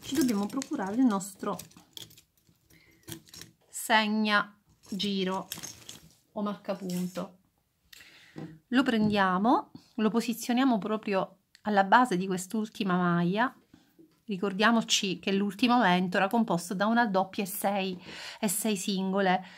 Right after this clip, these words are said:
Questo, mm, eh, questo modulo ci servirà per le diminuzioni che poi faremo dopo. Allora adesso noi lavoreremo un solo giro di ripetizioni, quindi senza fare aumenti,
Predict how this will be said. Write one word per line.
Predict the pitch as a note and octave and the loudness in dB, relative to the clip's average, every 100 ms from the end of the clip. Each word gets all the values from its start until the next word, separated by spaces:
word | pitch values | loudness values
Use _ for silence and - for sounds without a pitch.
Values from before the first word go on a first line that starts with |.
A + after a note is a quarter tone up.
| - - | -20 -6
Questo, | A3 - - A3+ A3 G#3 G3+ G3+ | -6 -4 2 4 6 6 4 2
mm, | G3 F#3+ F#3+ F#3+ F3 - | -2 -4 -4 -2 -4 -4
eh, | G#3 G3 F3+ F#3 | -2 -2 -2 -4
questo | - F3 B3+ | -4 0 4
modulo | B3+ C#4 G#3+ G3+ G3 G3+ | 6 6 4 2 2 2
ci | B3 | -4
servirà | A#3+ B3+ C#4+ F4+ G#3+ A3 | 0 2 4 6 6 6
per | A3 G#3 G3 A3 | 2 2 2 2
le | A3+ | 0
diminuzioni | G#3+ G#3+ G3+ A3 - G3+ G3+ A#3 | 2 2 2 0 0 0 2 2
che | G3+ | -2
poi | - F#3+ | -4 -2
faremo | F#3 F3 F3 | 0 2 2
dopo. | E3+ E3 E3 G3+ - _ - - - - | 0 -2 -6 -8 -10 _ -20 -20 0 4
Allora | D4+ A3 | 6 6
adesso | D4 B3+ G#3 - A#3+ | 8 8 6 2 2
noi | A#3 A3+ | 4 4
lavoreremo | G#3+ B3 C4 G3+ G3+ A#3 B3+ | 4 4 4 4 4 4 4
un | D4 D#4 D#4 | 8 8 8
solo | - G#3+ A#3+ C#4 | 6 6 4 2
giro | G3+ A3 G#3+ A3 | 2 2 2 0
di | F#3+ G3 - | -2 -6 -6
ripetizioni, | A3 A3+ A3+ F#3 F3+ - F#3 E3 F3 F#3+ F3+ _ _ _ _ _ _ _ | -2 0 0 -2 -6 -6 -4 -4 -4 -4 -8 _ _ _ _ _ _ _
quindi | C4 B3 G3 F#3+ F#3+ - | 4 4 4 0 -2 -6
senza | - A#3+ A#3 A#3 | -2 -2 2 2
fare | D4+ | 4
aumenti, | F#4+ B3 F#3+ F#3 F#3+ B3 B3+ | 4 4 4 0 -2 -2 -2